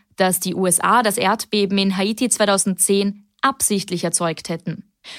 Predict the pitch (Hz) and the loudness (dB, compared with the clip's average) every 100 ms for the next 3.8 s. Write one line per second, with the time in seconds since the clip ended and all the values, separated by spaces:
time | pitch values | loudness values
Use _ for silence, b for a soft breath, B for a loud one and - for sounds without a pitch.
0 | B 240 247 240 208 247 262 233 208 190 | B -2 0 2 2 2 2 0 -2 0
1 | 196 202 196 175 165 - - - 214 233 | 0 0 -2 -4 -4 -8 -10 -8 -2 0
2 | 254 233 208 190 202 - 202 196 190 180 | 2 0 0 -2 -2 0 0 2 0 0
3 | 175 170 - 175 - - 175 | -2 -2 -4 -6 -8 -10 -12